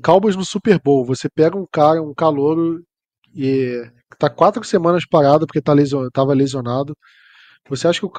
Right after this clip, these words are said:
c-, que não rendeu o suficiente na temporada, jogou pouco, assim, e tal. Você acha que o Cowboys vai colocar ele, tipo, você vai ativar, vai voltar e vai colocar ele no elenco principal, você vai ativar pro jogo e você vai, é, dar bastante oportunidade aí pra ele num,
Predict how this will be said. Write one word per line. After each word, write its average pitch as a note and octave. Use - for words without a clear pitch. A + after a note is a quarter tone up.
c-, -
que D#3+
não E3+
rendeu G3
o -
suficiente E3+
na D3+
temporada, D3
jogou C3+
pouco, C#3+
assim, C#3+
e B2+
tal. C#3
Você -
acha F3
que A3
o -
Cowboys F3+
vai D#3+
colocar E3+
ele, D#3
tipo, -
você B2+
vai D3+
ativar, E3+
vai D#3
voltar D#3
e D#3+
vai D#3
colocar D#3+
ele A3
no G#3+
elenco F#3+
principal, E3+
você D#3
vai D#3
ativar E3
pro F#3
jogo D#3
e -
você D#3
vai, D3+
é, C#3
dar D3
bastante E3
oportunidade D3
aí D3
pra C#3+
ele D3
num, D3